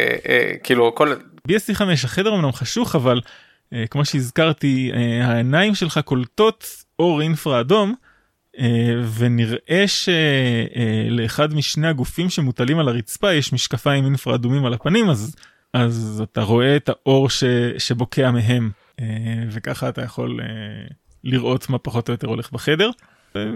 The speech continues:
Speaker 2: דברים הרוסים, אה, כל מיני דברים נפגעו מהיריות, בין היתר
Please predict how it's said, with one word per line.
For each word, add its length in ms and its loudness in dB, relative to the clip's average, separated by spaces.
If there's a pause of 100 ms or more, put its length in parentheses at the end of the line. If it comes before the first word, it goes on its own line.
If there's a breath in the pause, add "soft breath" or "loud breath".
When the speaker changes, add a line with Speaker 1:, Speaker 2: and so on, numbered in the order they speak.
(120)
Speaker 2:
דברים 260 2
הרוסים, 680 2 (260)
אה, 60 -4 (300)
כל 80 -2
מיני 120 2
דברים 240 4
נפגעו 360 4
מהיריות, 680 2 (500 soft breath)
בין 280 2
היתר 560 2